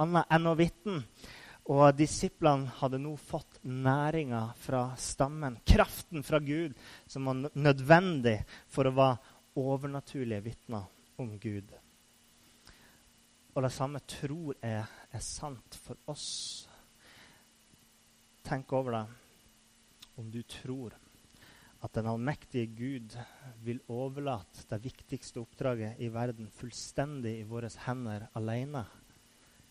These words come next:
Så, så han vil overlate til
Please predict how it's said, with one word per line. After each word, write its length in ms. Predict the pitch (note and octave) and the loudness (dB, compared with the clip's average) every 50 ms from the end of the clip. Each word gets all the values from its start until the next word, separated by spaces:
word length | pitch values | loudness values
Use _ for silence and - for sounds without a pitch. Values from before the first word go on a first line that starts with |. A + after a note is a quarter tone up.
| _ _ _ _ _ _ _ _ _ _ _ _ _ | _ _ _ _ _ _ _ _ _ _ _ _ _
Så, 300 | - - - - A#2+ A2+ A2+ A2+ A2 A2 G#2+ - - _ _ _ - _ _ - _ _ _ - | -14 -14 -8 -4 -2 -2 -2 -2 -4 -6 -10 -14 -20 _ _ _ -20 _ _ -20 _ _ _ -20
så 160 | - - A2+ | -10 -8 -6
han 120 | A#2 A#2 A2+ A2+ | -6 -4 -2 -2
vil 140 | A#2 D3 C3 | -2 0 2
overlate 560 | B2+ B2+ C3 C3 C#3 C#3 C#3 C3+ - - A#2 - | 2 2 2 4 6 6 6 6 6 0 -4 -4
til 140 | - B2+ | -4 -6